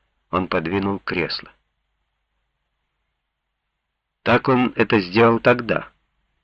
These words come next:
Но сейчас, ощутив под рукой его бархатистую спинку, он не мог не подумать, что кресла этого, как и всего остального здесь, нет, что всё это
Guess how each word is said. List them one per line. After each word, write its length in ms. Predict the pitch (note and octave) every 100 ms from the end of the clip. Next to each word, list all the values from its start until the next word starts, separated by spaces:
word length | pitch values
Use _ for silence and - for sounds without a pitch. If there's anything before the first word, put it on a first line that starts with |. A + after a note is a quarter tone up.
| _ _ _ _ _ _ _ _ _ _
Но 120 | F#2 F#2
сейчас, 580 | - G2 D#3+ D#3+ - -
ощутив 640 | G#2 G2 - G#2+ C#3 A#2+
под 180 | - G#2+
рукой 560 | A2 - A#2+ A2 F#2 - -
его 240 | F#2+ G#2
бархатистую 720 | G2+ G2+ G2+ A#2+ A#2 - G2+
спинку, 560 | - - D3+ C#3 - - _ _ _ _ _ _ -
он 180 | A#2 B2
не 80 |
мог 260 | B2+ D#3+ -
не 120 | A#2+
подумать, 680 | G#2 F2+ B2 D3 E2+ - - _ _ _ _ _ _ -
что 240 | - F#2+
кресла 640 | - - A#2 E3 - B2 -
этого, 440 | A2+ G#2 F#2+ E2+ D#2+
как 240 | G2+ -
и 40 | F#2+
всего 260 | - G2
остального 560 | F#2 - F#2 F2+ E2 E2+
здесь, 460 | D#2+ G2 A#2 - - - _ _ _ _ _ _ -
нет, 480 | B2 C#3 D2+ - _ _ _ _ _ _ _
что 200 | - G#2
всё 200 | F2+ C3+
это 360 | C#3 C3+ C3+